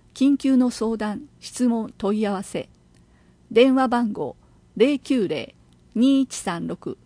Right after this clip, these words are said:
三八五八。対応時間、午後九時から午前零時。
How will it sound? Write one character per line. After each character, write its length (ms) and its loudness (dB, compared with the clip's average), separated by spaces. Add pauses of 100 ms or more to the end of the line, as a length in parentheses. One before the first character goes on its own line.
三 300 -2
八 280 -8
五 200 -6
八。 380 -14 (640)
対 260 2
応 140 2
時 140 -6
間、 220 -10 (280)
午 120 2
後 240 -2
九 140 -2
時 140 -6
か 120 -4
ら 160 -8 (300)
午 180 2
前 240 -4
零 220 0
時。 220 -20